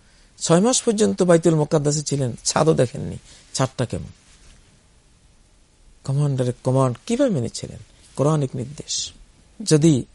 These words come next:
এভাবে দুটি চক্ষুকে প্রশিক্ষণ দেয়া যায়, তার প্রতিটি দৃষ্টি একটা ইবাদত হবে,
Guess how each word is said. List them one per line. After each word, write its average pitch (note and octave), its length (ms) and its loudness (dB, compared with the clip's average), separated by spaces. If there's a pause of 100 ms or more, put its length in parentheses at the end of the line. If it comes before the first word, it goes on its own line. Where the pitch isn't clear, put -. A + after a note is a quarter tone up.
এভাবে F3+ 320 4
দুটি D#3+ 240 0
চক্ষুকে E3+ 480 0
প্রশিক্ষণ E3 460 -2
দেয়া C#3 180 4
যায়, B2 460 0 (1600)
তার A#3+ 100 2 (100)
প্রতিটি C4+ 320 4
দৃষ্টি A3 420 2
একটা E3 220 2
ইবাদত A2 400 2
হবে, - 180 -16